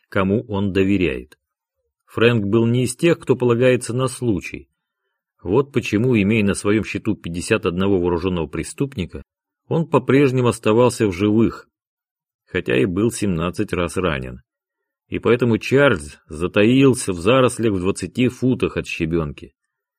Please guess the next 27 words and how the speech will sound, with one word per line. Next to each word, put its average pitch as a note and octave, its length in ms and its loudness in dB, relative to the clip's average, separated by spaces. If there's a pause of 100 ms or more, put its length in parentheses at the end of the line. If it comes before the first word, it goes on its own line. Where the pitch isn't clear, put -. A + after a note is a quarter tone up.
(420)
Совершенно B2 560 -2
неподвижно, G#2+ 800 0
как D#2 180 -10
и D#2+ 40 -6
полагается G2+ 600 2
настоящему G#2 600 0
охотнику G#2+ 420 -4
на G2 80 2
людей. F#2 560 0 (440)
Рядом B2+ 380 0
с - 140 -6
ним, B2 220 0
хоть F2 260 -4
его F2+ 320 2
и - 160 -6
не F2 180 -2
было D2 220 -4
видно, B2 520 -2 (460)
затаился G2+ 600 0
с G#2+ 60 -2
большим G#2 480 2
браунингом A2+ 680 2
Тед A2+ 260 2
Хинтон, E2 680 -2 (600)
полицейский A2+ 600 2
из G#2+ 60 -2
Далласа. G2+ 600 -2